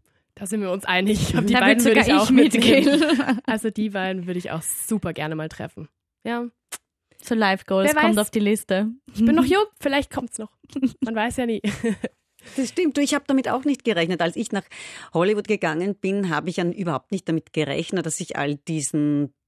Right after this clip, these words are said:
Speaker 3: Zugang hab, dass ich all diese Stars treffe, dass ich zu Dreharbeiten fahren darf oder, äh, dass ich, ja, dass, wie gesagt, dass ich eben dieses, dass ich dieses Leben führe, dieses Berufsleben, das ich eben jetzt habe.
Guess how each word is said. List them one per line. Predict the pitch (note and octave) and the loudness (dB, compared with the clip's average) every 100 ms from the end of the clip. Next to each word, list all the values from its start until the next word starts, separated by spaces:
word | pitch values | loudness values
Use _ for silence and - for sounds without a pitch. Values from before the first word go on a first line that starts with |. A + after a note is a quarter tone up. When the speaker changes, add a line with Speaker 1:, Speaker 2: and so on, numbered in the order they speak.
| _ | _
Speaker 3:
Zugang | - F#3 F3+ F3 F3+ E3 | -6 -4 -2 -2 -2 -2
hab, | D#3 | -4
dass | - - | -6 -10
ich | - | -8
all | C#3+ | -8
diese | D#3 D3+ D3+ | -8 -8 -8
Stars | - C#3 B2+ D#3+ - | -8 -8 -6 -6 -8
treffe, | - D3+ D#3+ - F3 E3 | -8 -4 -4 -4 -4 -4
dass | D3 - | -4 -6
ich | D3 - - - - - - _ | -8 -14 -20 -20 -20 -20 -20 _
zu | - F#3+ | -6 -4
Dreharbeiten | D3+ D3+ G3+ G3 E3 D#3+ D#3+ F3 F3 | 0 2 2 0 0 -2 -2 -4 -6
fahren | - D3+ C3+ E3 F3 F3+ F3+ - | -4 -4 0 0 0 0 -2 -4
darf | D3 C3 D#3+ F#3 G3 - | -4 -2 -2 -2 -4 -8
oder, | C#3+ C#3 E3+ F3 - | -10 -10 -12 -16 -12
äh, | D3+ D3 D3 - | -8 -4 -6 -4
dass | D3 | -4
ich, | E3 - - - - _ _ _ - | -4 -6 -10 -14 -20 _ _ _ -18
ja, | D4+ E3+ E3 D#3+ | -12 -4 -2 -2
dass, | F#3 - F#3+ | -2 -6 -8
wie | |
gesagt, | G#3+ G#3+ F3 | -6 -6 -6
dass | D#3 | -6
ich | E3+ | -6
eben | D#3+ | -6
dieses, | D3+ D#3+ D3+ | -6 -6 -8
dass | E3 D#3+ | -8 -8
ich | - | -8
dieses | D#3 D#3+ C#3+ | -8 -6 -4
Leben | C3+ E3 G#3 | -4 -4 -6
führe, | - F#3+ | -4 -4
dieses | F3 D3+ C#3+ | -4 -4 -6
Berufsleben, | D3+ C#3+ E3 E3 E3 F#3 | -8 -8 -8 -6 -4 -4
das | E3+ E3+ | -6 -8
ich | D#3 | -8
eben | D3+ D#3 | -6 -4
jetzt | D3+ - - | -4 -8 -12
habe. | C3+ D3 F#3 | -8 -6 -6